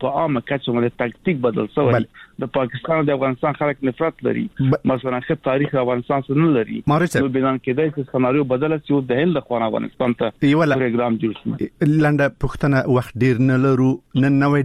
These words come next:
Speaker 2: ډیلی د افغانستان په اړه د یوې غونډې کوربه دی، سبا به اسلام آباد. دواړه سیالان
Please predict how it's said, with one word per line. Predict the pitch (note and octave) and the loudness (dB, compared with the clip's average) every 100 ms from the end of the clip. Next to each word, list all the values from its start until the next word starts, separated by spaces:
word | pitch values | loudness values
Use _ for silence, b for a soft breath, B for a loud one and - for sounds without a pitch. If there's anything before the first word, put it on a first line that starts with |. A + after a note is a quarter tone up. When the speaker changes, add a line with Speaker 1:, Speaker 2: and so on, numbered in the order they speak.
| C3+ | 2
Speaker 2:
ډیلی | C3+ | 2
د | C3 B2 | 2 0
افغانستان | B2+ A#2 C3 B2 | 0 2 0 0
په | B2 B2 | 0 2
اړه | A#2+ A#2+ A#2 G#2+ | 2 2 2 2
د | A2 | 2
یوې | A2+ A2+ | 4 4
غونډې | A2 A#2+ A#2+ B2+ | 4 2 2 2
کوربه | A2+ A#2 | 2 2
دی، | A2+ A#2+ | 2 0
سبا | A2 A2+ | 0 2
به | A2 | 0
اسلام | - A#2 A2 G#2+ | 0 2 2 2
آباد. | A#2 G#2 F#2+ G#2 | 0 -2 -2 0
دواړه | A#2+ A#2 - | 2 0 0
سیالان | A2+ A2 A#2 G#2+ | 0 2 2 2